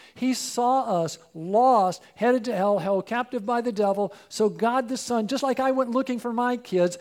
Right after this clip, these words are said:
God the Son put on flesh to come and seek and save us.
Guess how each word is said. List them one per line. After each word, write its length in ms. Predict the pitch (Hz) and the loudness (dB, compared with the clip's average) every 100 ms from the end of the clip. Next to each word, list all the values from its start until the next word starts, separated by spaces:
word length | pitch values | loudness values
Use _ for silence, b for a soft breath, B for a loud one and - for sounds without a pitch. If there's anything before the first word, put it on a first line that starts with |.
| B B | B B
God 300 | 170 254 277 | 2 4 4
the 100 | 262 | 0
Son 360 | - 220 208 202 | -4 -2 -2 -2
put 240 | - 262 | -2 2
on 180 | 269 262 | 2 2
flesh 320 | - 208 202 | 0 0 0
to 140 | - 202 | -2 -8
come 340 | - 254 269 | -2 0 2
and 100 | 247 | 0
seek 340 | - 247 240 226 | -2 -4 -4 -4
and 120 | 214 | -4
save 300 | - 240 240 | 0 0 0
us. 480 | 254 262 254 - | -4 -6 -10 -14